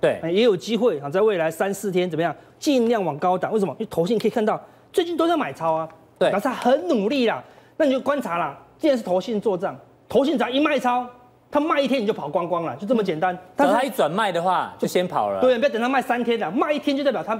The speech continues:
Speaker 2: 有，有投信忠诚度不够了嘛。然后这也是新兴，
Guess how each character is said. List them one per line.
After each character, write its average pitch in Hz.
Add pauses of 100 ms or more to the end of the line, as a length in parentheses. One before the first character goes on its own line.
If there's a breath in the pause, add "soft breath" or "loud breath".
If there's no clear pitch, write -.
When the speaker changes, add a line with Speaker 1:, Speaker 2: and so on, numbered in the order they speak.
Speaker 2:
有， 151
有 156
投 156
信 165
忠 226
诚 202
度 226
不 185
够 202
了 151
嘛。 131
然 -
后 190
这 208
也 196
是 196
新 208
兴， 196